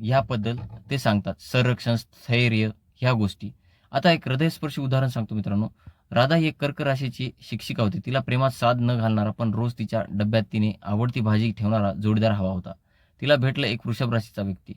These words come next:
तो माझं प्रेम दाखवतो. रमेश एक कर्क राशीचा मुलगा होता, त्याचं मन लवकर दुखायचं, पण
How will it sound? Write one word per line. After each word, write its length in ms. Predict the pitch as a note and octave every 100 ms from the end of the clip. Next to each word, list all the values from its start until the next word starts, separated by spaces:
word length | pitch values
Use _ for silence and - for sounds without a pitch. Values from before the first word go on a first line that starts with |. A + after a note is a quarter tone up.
| _ _ _ _
तो 200 | A#2+ A#2 -
माझं 300 | A#2 A#2 C3
प्रेम 240 | B2+ B2
दाखवतो. 440 | G#2 F#2 F2+ - _
रमेश 360 | G2+ A2 C#3+ - _
एक 120 | B2+ B2+ _ -
कर्क 240 | C3+ C#3
राशीचा 340 | C3 A#2+ - A2+
मुलगा 200 | G#2+ F#2+
होता, 140 | F#2
त्याचं 300 | F2+ A2 B2
मन 180 | A#2 A#2
लवकर 320 | A2 G#2+ A2+
दुखायचं, 420 | G2+ G2 G2 F#2+
पण 240 | - G#2